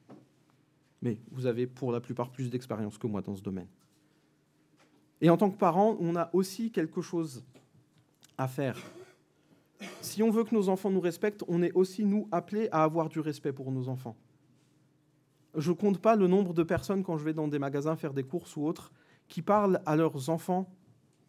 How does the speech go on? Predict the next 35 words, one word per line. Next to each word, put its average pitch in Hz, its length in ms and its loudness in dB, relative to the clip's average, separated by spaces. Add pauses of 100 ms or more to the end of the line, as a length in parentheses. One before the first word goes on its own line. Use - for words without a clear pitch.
(480)
comme 175 160 0
si 180 160 -6
c'était 170 300 -2
des 143 200 -2
animaux. 147 380 2 (580)
Et 160 100 4
encore, 170 260 4
je - 80 -16
pense 185 160 0
qu'ils 185 120 -6
parlent 151 220 2
mieux 156 220 4
à 160 40 6
leurs 139 200 2
animaux. 135 300 0 (1600)
Si - 120 -4
on 240 80 2
parle 196 180 2
comme 180 140 2
ça 180 140 0
à 170 40 2
nos 151 180 -2
enfants, 143 220 -2
faut 196 80 -12
pas 165 100 -2
s'étonner 156 340 -8
que 156 100 -10
nos 143 100 -6
enfants 139 220 -6
nous 139 100 -8
parlent 127 200 -4
de 127 60 -2
la 123 60 -2
même 120 160 -4
manière. 107 340 -8